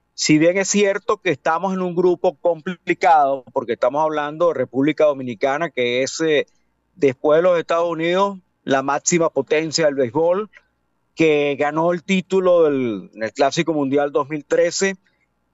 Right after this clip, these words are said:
y tenemos también a Puerto Rico, que su béisbol, eh, nuevamente ha venido resurgiendo y que además, eh, ha llegado a la final en las dos últimas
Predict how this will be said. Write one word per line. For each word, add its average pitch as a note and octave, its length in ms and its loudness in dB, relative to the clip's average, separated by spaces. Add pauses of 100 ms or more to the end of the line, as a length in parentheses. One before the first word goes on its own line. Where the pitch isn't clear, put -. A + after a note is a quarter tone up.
(220)
y - 120 2
tenemos F3 340 0
también F3 300 -4
a F#3+ 80 -2
Puerto F3 440 0
Rico, E3+ 440 -4
que A#2 340 0
su B2+ 200 -6
béisbol, C#3 500 0
eh, C#3 540 0
nuevamente D3 920 -2
ha C3+ 240 0
venido C#3+ 400 -2
resurgiendo D3+ 840 -2 (360)
y C3+ 140 2
que C#3 120 2
además, B2+ 520 0
eh, D#3 280 0
ha D3 80 0
llegado D3 400 0
a D#3+ 40 2
la D#3 100 0
final E3 400 -2
en D#3 100 -8
las B2 140 -10
dos - 280 -16
últimas - 280 -10